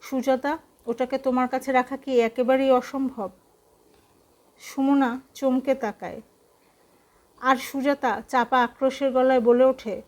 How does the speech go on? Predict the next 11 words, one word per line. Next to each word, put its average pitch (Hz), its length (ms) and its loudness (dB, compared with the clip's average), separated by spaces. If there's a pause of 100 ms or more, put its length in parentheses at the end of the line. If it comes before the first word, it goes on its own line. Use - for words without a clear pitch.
(360)
"অসম্ভব 285 580 0
তো 302 80 -4
নিশ্চয়, 262 640 -2 (280)
কাছে 240 300 -4
নিয়ে 269 220 2
যদি 269 280 0
আমি 269 160 2
গলা 240 260 4
টিপে 254 300 -4
দিই?" 262 200 -2 (1800)
অদ্ভুত, 247 520 0